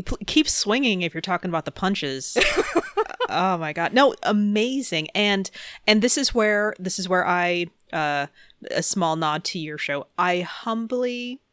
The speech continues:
Speaker 1: present this information. <laughs> I have never seen this movie before.
Speaker 2: Wow. Okay.
Speaker 1: Yeah. Yeah. So, eh, the thing is, I knew, I knew about it. Um,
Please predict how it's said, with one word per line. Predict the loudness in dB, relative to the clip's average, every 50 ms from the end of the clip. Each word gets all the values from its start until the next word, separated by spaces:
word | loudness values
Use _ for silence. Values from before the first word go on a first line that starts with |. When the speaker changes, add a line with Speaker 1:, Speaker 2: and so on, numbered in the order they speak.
| _ _
Speaker 1:
present | -8 -6 -4 -4 -2 -2 -2 -4 -4 -4
this | -6 -8 -6 -6
information. | -8 -10 -8 -8 -6 -4 -4 -4 -4 -6 -6 -8 -8 -10 -12 -8 -8
<laughs> | -8 -6 _ 0
I | 2 2
have | 2 2 0 -4 _ _ _
never | -10 -8 -4 -4 -2 -2 -2 -2
seen | -4 -4 -4 -4 -4 -2 -2
this | -4 -6 -6 -6
movie | -6 -6 -6 -4 -6 -8
before. | -8 -10 -14 -12 -10 -8 -8 -6 -6 -8 -8 _ _ -20 -16 -12
Speaker 2:
Wow. | -10 -8 -6 -2 2 4 4 6 6 6 6 4
Okay. | 2 2 0 2 4 4
Speaker 1:
Yeah. | 6 6 6 6 6 4 4 2 2 -2 -2
Yeah. | 0 2 2 2 2
So, | 0 -2 0 2 2 2 0 0 _ 2
eh, | 2
the | 2 2
thing | 2 4 2
is, | 2 2 4
I | 2 4
knew, | 4 4 4 2 2 2 2 0 0
I | 2 2
knew | 4 4 4
about | 4 4 4 2 2 0
it. | -2 -4 -6 -10 -20 -20 -20 -14 _ 0
Um, | 2 2 4 2 0 -2 -4